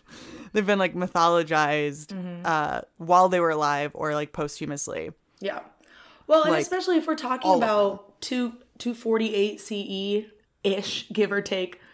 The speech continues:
Speaker 2: fifty or
Speaker 1: Mm-hmm.
Speaker 2: a hundred C Es. Um, with A, how little we know about that time and little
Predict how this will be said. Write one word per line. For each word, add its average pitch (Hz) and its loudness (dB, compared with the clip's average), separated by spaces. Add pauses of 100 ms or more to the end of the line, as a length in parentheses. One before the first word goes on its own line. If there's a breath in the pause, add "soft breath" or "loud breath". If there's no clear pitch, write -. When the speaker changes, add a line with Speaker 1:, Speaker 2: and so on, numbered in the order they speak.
(320 soft breath)
Speaker 2:
fifty 196 -4
or 190 -2
Speaker 1:
Mm-hmm. 190 0
Speaker 2:
a - -4
hundred 190 -4
C 190 -8
Es. 190 -12 (380 loud breath)
Um, 214 4 (500)
with 254 0 (280)
A, 269 0 (1000 loud breath)
how 220 -2
little 220 0
we 247 2
know 196 2
about 190 -2
that 185 -2
time 180 -2
and 180 -4
little 180 2